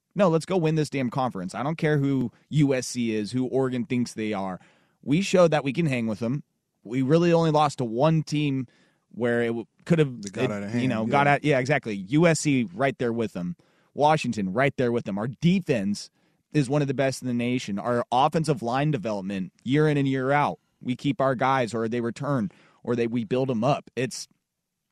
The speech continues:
Speaker 1: our running game. We get these running backs. Damian Martinez, freshman year.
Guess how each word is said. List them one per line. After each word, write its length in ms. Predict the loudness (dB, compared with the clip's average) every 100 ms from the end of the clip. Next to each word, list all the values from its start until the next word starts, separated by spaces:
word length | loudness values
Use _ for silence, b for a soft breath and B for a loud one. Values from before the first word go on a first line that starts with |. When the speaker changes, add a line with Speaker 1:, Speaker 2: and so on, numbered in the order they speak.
| _ _ -8
Speaker 1:
our 140 | -6
running 340 | -2 0 2 2
game. 260 | 0 -8 -8
We 120 | -4
get 160 | -4
these 160 | -2 -4
running 340 | -2 -2 0
backs. 240 | -2 -6 -8
Damian 280 | -4 0 0
Martinez, 480 | 0 0 -2 -2
freshman 440 | -2 -4 -4 -4 -2
year. 300 | 0 -2